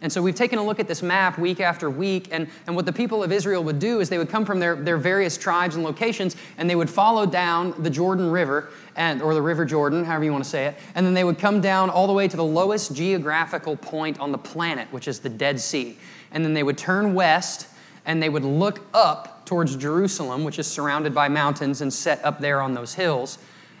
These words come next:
And they would travel there. They would ascend to Jerusalem, and that's why they would sing these psalms of ascent. So they would sing these songs on the journey. And we're about halfway through now, a little bit under halfway, and we're at Psalm one twenty-six, and we've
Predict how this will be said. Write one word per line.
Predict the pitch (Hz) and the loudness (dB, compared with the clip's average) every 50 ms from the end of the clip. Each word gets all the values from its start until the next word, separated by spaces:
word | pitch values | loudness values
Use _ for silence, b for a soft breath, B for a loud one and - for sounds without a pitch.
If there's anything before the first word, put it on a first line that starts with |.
| B B - | B B -2
And | 165 170 165 | 0 2 2
they | 170 | 2
would | 160 165 - | 0 0 -2
travel | - - 214 196 190 156 147 123 | 2 4 6 6 6 4 4 2
there. | 131 127 127 | 2 2 4
They | 139 139 | 4 2
would | 135 139 131 | 2 2 0
ascend | 127 139 131 - - - - - 214 196 160 131 117 113 117 120 131 156 147 - - - - - - - - - - - - - | 0 -2 -4 -4 -6 -6 -4 -2 -2 -2 0 -2 -2 -2 0 0 0 -2 -4 -8 -14 -20 -20 -20 -20 -20 -20 -20 -20 -20 -10 -2
to | - 196 | 0 0
Jerusalem, | 180 - 160 160 170 180 156 - - 139 127 123 139 | 0 0 0 0 2 0 0 -2 -4 -4 -4 -4 -4
and | - 139 143 147 | -2 -2 0 2
that's | 139 151 - - | 2 2 0 2
why | 151 151 147 | 0 2 2
they | 147 143 | 2 0
would | 143 135 | 0 -2
sing | - - 156 143 139 139 | -4 -4 -2 -2 0 0
these | 139 139 139 | 0 -2 -2
psalms | - - 151 131 127 127 123 127 123 | -4 -6 -4 -4 -2 -4 -4 -6 -8
of | 127 123 | -8 -8
ascent. | 131 - - - 185 147 104 - - B B B B B | -8 -6 -6 -4 -4 -4 -6 -8 -12 B B B B B
So | - 165 | -6 -2
they | 151 | -2
would | 151 147 | 0 0
sing | 151 - 185 180 180 175 | -2 -2 -2 -2 -2 -2
these | 165 165 156 - | -2 -2 -4 -4
songs | - 156 139 135 135 135 135 131 127 - | -6 -4 -4 -2 -4 -4 -4 -6 -8 -6
on | 135 139 135 131 127 131 131 131 127 | -6 -4 -4 -2 -4 -4 -6 -6 -6
the | 139 | -6
journey. | 123 110 - 143 147 156 147 135 107 - - B B B B B B B B | -6 -4 -2 -2 -2 0 -2 -4 -6 -10 -16 B B B B B B B B
And | 156 160 165 156 | -2 -2 0 0
we're | 165 | 0
about | 165 190 214 - | 2 2 2 2
halfway | - 185 202 220 - 233 208 190 | 4 4 4 4 4 2 2 2
through | - - 190 208 233 214 180 | 2 0 -2 0 0 0 0
now, | 143 131 127 135 160 175 | 0 0 2 2 0 0
a | |
little | 156 147 147 175 180 170 | -2 -2 -2 0 0 0
bit | 175 151 | 0 0
under | 160 175 175 165 170 160 | 0 -2 -2 0 -2 -2
halfway, | - 160 160 156 151 - 151 143 147 156 165 | 0 2 0 0 0 -2 -2 0 0 0 0
and | 170 160 | 0 -2
we're | 151 | -2
at | 139 - | -4 -4
Psalm | - 180 170 170 170 | -4 -4 -2 0 0
one | 165 160 147 | 0 0 -2
twenty-six, | - 175 160 156 139 - - 165 165 196 - - - - B B B B B | -2 -4 -4 -4 -4 -6 -4 -4 -4 -4 -4 -6 -12 -12 B B B B B
and | B 170 170 | B -2 0
we've | 175 190 180 151 - | 2 2 2 0 -2